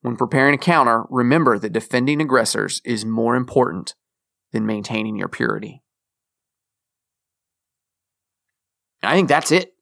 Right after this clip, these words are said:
That's your playbook for defeating Donald Trump. I mean, sure,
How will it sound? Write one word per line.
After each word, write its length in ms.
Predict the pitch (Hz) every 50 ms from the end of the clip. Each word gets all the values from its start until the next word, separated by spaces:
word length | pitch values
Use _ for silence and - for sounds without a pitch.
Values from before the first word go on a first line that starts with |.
| _ _ _ _ _ _ _ _ _ _ _ _ _ _ _ _ _ _ _ _
That's 560 | 127 120 123 131 131 156 175 - - - - -
your 260 | 156 131 135 160 165 170
playbook 680 | - - 156 160 170 151 135 123 120 110 123 - - - _ _ _ _ _ _ _ _ _ _ _ _ _ _ _ _ _ _ _ _ _ _ _ _ - -
for 160 | 135 131 139
defeating 560 | 139 151 - - 135 127 123 127 131 143 147
Donald 360 | 135 120 117 120 120 123 117
Trump. 260 | - 160 170 180 - - _ _ _ _ _ _ _ _ _ _ _ _ _ _ _ _ _ _ _ _ _ _ _ _ _ _ _ _ _ _ _ _ _ _ _ _ _ -
I 40 | 113
mean, 100 | 117 123
sure, 440 | 117 - - 185 202 185 165 160